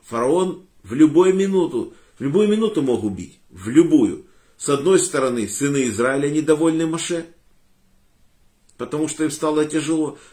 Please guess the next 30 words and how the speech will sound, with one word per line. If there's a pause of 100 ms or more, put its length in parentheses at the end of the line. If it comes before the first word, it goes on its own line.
С
другой
стороны,
фараон,
эти
казни,
это
всё
идёт,
это
страшные
все
события. (540)
Наши
старейшины, (160)
которые
пошли
вместе
с
Моше
и
с
Аароном
к
фараону, (260)
они
не
выдержали,
они
разбежались.